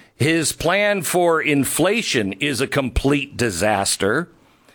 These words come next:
His plan, I mean, I don't know if you heard this, but he's sick again with covid. He just was tested again this weekend. He has another case of covid.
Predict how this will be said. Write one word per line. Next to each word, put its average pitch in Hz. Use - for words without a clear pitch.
His 175
plan, 233
I 139
mean, 156
I 156
don't 156
know 143
if 123
you 120
heard 165
this, 131
but -
he's 156
sick 220
again 127
with 110
covid. 127
He 120
just 170
was 143
tested 151
again 151
this 147
weekend. 120
He 135
has 139
another 147
case 117
of 95
covid. 92